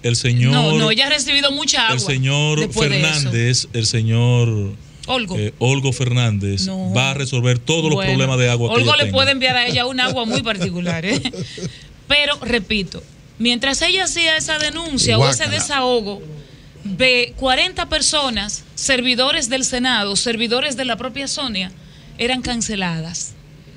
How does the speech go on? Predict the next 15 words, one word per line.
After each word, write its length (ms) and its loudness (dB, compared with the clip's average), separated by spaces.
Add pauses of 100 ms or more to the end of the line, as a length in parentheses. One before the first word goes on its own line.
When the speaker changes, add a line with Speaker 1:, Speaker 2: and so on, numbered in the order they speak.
Speaker 2:
Y 60 -4
cuarenta 460 -2
personas 500 -4
que 140 -6
devengan 480 -2
salario 440 -2
entre 260 -6
quince 340 -6
y 40 -4
veinticinco 560 -6
mil 200 -6
pesos. 480 -10 (760)
Y 120 -10
tú 160 -6
dices, 500 -4